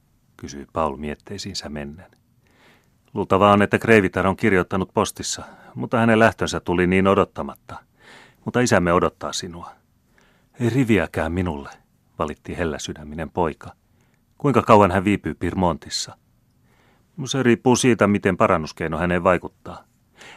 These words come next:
Lääkärin mielestä voimme toivoa parasta – ja luultavasti hän tulee takaisin jo syys- tai lokakuussa.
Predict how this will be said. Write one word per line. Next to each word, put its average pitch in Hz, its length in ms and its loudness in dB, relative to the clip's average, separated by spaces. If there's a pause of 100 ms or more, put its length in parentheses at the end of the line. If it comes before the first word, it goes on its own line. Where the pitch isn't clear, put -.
Lääkärin 95 340 2
mielestä 92 380 2
voimme 95 240 2
toivoa 85 480 2
parasta – 92 460 0 (360)
ja 107 80 -4
luultavasti 92 480 0
hän 101 140 0
tulee 104 260 2
takaisin 87 520 -6
jo 80 80 -6
syys- 92 280 -2
tai 80 160 -4
lokakuussa. - 720 -6